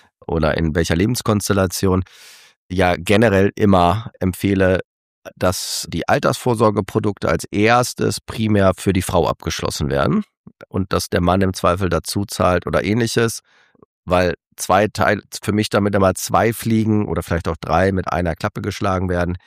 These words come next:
Erstmal statistisch und lebenserwartungstechnisch und ähnliches lebt die Frau länger. Das heißt, wenn alle beiden wirklich miteinander alt werden, dann,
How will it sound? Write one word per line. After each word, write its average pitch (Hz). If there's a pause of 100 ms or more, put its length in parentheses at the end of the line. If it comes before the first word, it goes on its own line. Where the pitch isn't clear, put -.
(340)
Erstmal 104
statistisch -
und -
lebenserwartungstechnisch 95
und 82
ähnliches 92
lebt 101 (140)
die 95
Frau 82
länger. 143 (420)
Das -
heißt, 92
wenn 92 (420)
alle 110
beiden 101
wirklich 98
miteinander 90
alt 113
werden, 101 (500)
dann, 87